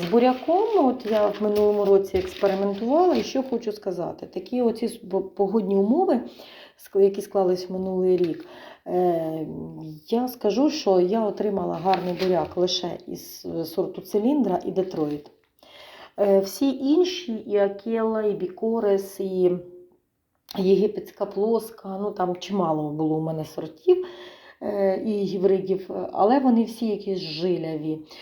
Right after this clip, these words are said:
вони такі якісь, е, невирівняного кольору, не мають гарних смакових якостей, відварені, спечені, вони,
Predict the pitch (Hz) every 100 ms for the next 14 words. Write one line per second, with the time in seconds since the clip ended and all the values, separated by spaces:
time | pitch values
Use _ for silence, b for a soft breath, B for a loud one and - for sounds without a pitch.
0 | B B 180 202 208 214 208 208 202 214
1 | 196 - - 190 190 185 180 185 196 214
2 | 208 208 202 190 190 - 165 160 160 156
3 | 175 185 202 220 202 190 196 196 196 -
4 | 196 190 196 202 202 - 185 175 180 -
5 | - - 170 165 180 170 190 226 226 220
6 | 208 202 - 214 - 202 190 180 190